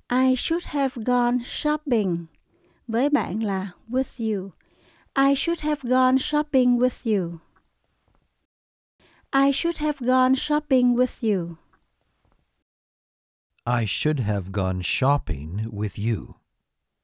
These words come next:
Speaker 2: I should have gone shopping with you. I should have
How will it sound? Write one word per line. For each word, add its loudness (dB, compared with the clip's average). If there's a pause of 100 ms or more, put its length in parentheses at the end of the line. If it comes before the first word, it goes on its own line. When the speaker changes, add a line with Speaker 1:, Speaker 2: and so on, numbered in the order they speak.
(1120)
Speaker 2:
I 0
should -2
have 0 (100)
gone 0
shopping 0
with -4
you. -2 (1900)
I 0
should -2
have 0